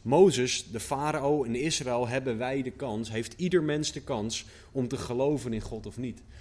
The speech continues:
Psalm negentien zegt dat de schepping vertelt over God.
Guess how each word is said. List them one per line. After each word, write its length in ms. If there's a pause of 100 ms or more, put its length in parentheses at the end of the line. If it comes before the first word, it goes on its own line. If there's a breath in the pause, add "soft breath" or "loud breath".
Psalm 280
negentien 540
zegt 340 (240 loud breath)
dat 260 (760 loud breath)
de 140
schepping 680 (1800)
vertelt 480
over 260
God. 340